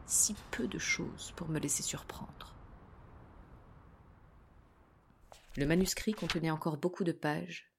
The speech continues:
mais sans relater aucun crime nouveau. Les médecins aliénistes à qui on l'a confié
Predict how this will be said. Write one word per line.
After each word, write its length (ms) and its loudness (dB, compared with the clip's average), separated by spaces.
mais 120 0
sans 160 6
relater 400 2
aucun 200 0
crime 300 -2
nouveau. 340 -4
Les 100 6
médecins 320 6
aliénistes 640 2
à 100 0
qui 200 -2
on 60 0
l'a 200 2
confié 500 -6